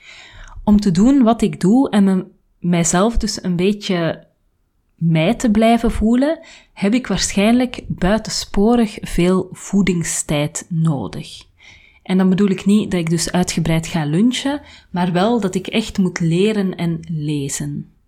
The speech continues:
In de banen die ik vroeger had, was dat nooit echt ingecalculeerd. Of misschien ben ik dat helemaal vergeten. Uren schrijven deed je op projecten en die moesten dan facturabel zijn.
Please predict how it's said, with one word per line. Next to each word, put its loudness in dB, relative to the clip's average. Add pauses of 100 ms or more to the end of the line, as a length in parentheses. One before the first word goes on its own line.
(1200)
In 4
de 4
banen 2
die 0
ik -4
vroeger 0
had, -2
was 0
dat -4
nooit 0
echt -8
ingecalculeerd. -4
Of 0
misschien -2
ben 0
ik -4
dat -4
helemaal -2
vergeten. -12 (920)
Uren 4
schrijven 0
deed 2
je -4
op -2 (100)
projecten -2
en 0
die 2
moesten -2
dan -2
facturabel -2
zijn. 0